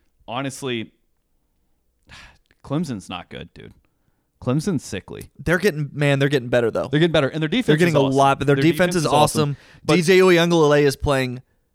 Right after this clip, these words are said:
Speaker 2: leagues better than he was in week one and two.
Speaker 1: But look at who he's playing against. He's not playing against the Texas A and M's and the Michigans and the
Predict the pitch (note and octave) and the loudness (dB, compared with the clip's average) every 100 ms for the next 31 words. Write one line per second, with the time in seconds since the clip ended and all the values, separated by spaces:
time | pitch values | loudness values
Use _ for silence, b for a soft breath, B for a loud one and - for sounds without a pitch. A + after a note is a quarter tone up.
0 | _ - D#3 E3 F#3 D#3 B2+ C#3+ B2+ B2 | _ -8 -2 2 2 2 -2 -2 0 -2
1 | C3 D3 B2 A#2+ A#2+ G#2+ A#2+ A#2+ A2 - | -2 0 0 -2 -6 -8 -4 -4 -4 -6
2 | F#2 G#2+ C#3 E3 F#3 F#3 E3+ E3 B2 D#3+ | -8 -8 -6 -4 -4 -2 -2 -2 -6 -6
3 | G3+ G#2+ - - _ _ _ _ _ _ | -6 -8 -16 -20 _ _ _ _ _ _
4 | - - _ _ _ _ _ - D#3 E3 | -20 -20 _ _ _ _ _ -10 -4 -2
5 | F3+ F#3+ E3+ D3+ C3+ A#2+ B2+ A#2+ C#3 B2+ | -2 -2 -2 -2 -4 -6 -10 -8 -8 -10
6 | A#2+ C3 A2+ A2+ G#2+ G2+ G#2+ G#2 G#2+ G#2 | -10 -6 -4 -4 -6 -8 -8 -8 -8 -8
7 | G#2+ G2 G2 F#2+ | -8 -8 -10 -12